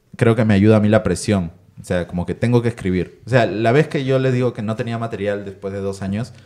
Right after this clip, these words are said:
y luego me presenté, como que le dije a Lucho, "Ya, quiero hacer stand-up", Lucho me tuvo que agendar y yo el día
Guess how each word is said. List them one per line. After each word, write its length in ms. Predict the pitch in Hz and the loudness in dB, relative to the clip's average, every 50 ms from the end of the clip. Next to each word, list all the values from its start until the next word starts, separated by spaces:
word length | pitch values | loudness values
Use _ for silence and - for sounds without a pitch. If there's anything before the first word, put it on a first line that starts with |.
| - _ - | -20 _ -6
y 80 | 92 | -2
luego 260 | 92 92 98 104 107 107 | 2 4 4 4 4 2
me 140 | 101 95 | 0 -2
presenté, 580 | - - 87 87 - 87 87 85 98 98 98 95 | -4 -4 -6 -6 -6 -10 -6 -4 -2 -2 -2 -2
como 160 | - - 92 - | -4 -8 -10 -8
que 60 | 90 | -6
le 80 | 92 107 | -4 -4
dije 140 | 113 135 131 | -2 -2 0
a 20 | |
Lucho, 220 | 117 120 117 - | 0 0 0 0
"Ya, 180 | 110 104 107 92 | 2 2 2 2
quiero 140 | - 104 107 | 2 -2 -4
hacer 140 | 110 113 104 | -4 -4 -4
stand-up", 400 | 98 - - 104 104 107 113 131 - - - _ _ _ - | -6 -6 -8 -8 -6 -6 -8 -8 -10 -14 -20 _ _ _ -6
Lucho 240 | 113 123 131 - 156 | -4 -2 0 0 0
me 120 | 131 101 | 0 0
tuvo 160 | 107 120 120 | 0 0 0
que 80 | 113 120 | 0 -2
agendar 640 | 110 - 92 85 87 90 101 113 - - - _ _ _ | -6 -6 -6 -6 -2 0 0 0 -2 -4 -20 _ _ _
y 100 | - 92 | -8 -4
yo 120 | 92 104 107 | -2 0 0
el 180 | 104 98 92 90 | -2 -2 -4 -4
día 420 | 120 135 151 151 151 160 156 - | -2 0 2 2 2 2 0 -2